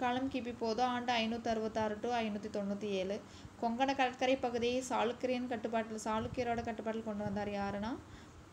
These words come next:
முதலாம் புலிகேசியோட மகன் முதலாம் கீர்த்திவர்மனுங்க. அவர் தான் வந்து கொங்கண கடற்கரை பகுதியை சாளுக்கியரோட கட்டுப்பாட்டுக்கு கீழ் கொண்டு வந்தவர். இவருடைய ஆட்சி காலம் பார்த்தீங்கன்னா கிபி பொது ஆண்டு முன்,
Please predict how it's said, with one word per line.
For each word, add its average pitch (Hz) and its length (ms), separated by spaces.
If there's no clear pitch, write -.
முதலாம் 247 320
புலிகேசியோட 226 500
மகன் 240 320
முதலாம் 208 400
கீர்த்திவர்மனுங்க. 180 680
அவர் 202 220
தான் 240 240
வந்து 214 260
கொங்கண 220 380
கடற்கரை 220 400
பகுதியை 208 400
சாளுக்கியரோட 208 640
கட்டுப்பாட்டுக்கு 190 640
கீழ் 214 260
கொண்டு 185 220
வந்தவர். 180 340
இவருடைய 247 340
ஆட்சி 240 200
காலம் 233 240
பார்த்தீங்கன்னா 233 380
கிபி 226 220
பொது 220 240
ஆண்டு 220 220
முன், 233 180